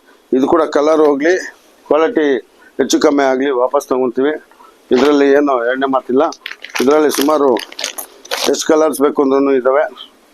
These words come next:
ಅದೇ ರೀತಿಯಾಗಿ, ಆ, ಇನ್ನು Lycra ಪ್ಯಾಂಟ್ ಇದೆ. Lycra ಪ್ಯಾಂಟ್ ಬಂದ್ಬಿಟ್ಟು ನಿಮ್ಗೆ ಇದು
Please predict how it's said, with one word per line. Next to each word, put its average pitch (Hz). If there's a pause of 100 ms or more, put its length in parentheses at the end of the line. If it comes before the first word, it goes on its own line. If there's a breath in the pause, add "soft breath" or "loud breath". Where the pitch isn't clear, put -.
(1300)
ಅದೇ 151
ರೀತಿಯಾಗಿ, 143 (720)
ಆ, 139 (120)
ಇನ್ನು 160 (240)
Lycra 156
ಪ್ಯಾಂಟ್ 143
ಇದೆ. 147 (1500)
Lycra 165
ಪ್ಯಾಂಟ್ 156
ಬಂದ್ಬಿಟ್ಟು 143
ನಿಮ್ಗೆ 147 (4000)
ಇದು 139